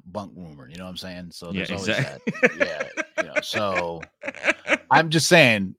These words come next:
Speaker 1: from everything I heard, but, you know, sometimes they shift gears, but it, it's, it's hard to say right now because
Speaker 2: It
Speaker 1: there's a
Speaker 2: is.
Speaker 1: writer strike and there's a, and there's a,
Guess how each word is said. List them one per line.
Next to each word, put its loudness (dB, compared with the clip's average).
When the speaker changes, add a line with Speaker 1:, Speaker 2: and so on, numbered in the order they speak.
Speaker 1:
from -6
everything 2
I 8
heard, 4
but, 4
you 0
know, -2
sometimes 0
they 0
shift -4
gears, 0
but -2
it, -8
it's, -6
it's -6
hard 4
to -8
say -2
right 2
now 0
because -4
Speaker 2:
It -2
Speaker 1:
there's -2
a -4
Speaker 2:
is. -4
Speaker 1:
writer 2
strike 0
and -2
there's -4
a, -8
and -6
there's -6
a, -6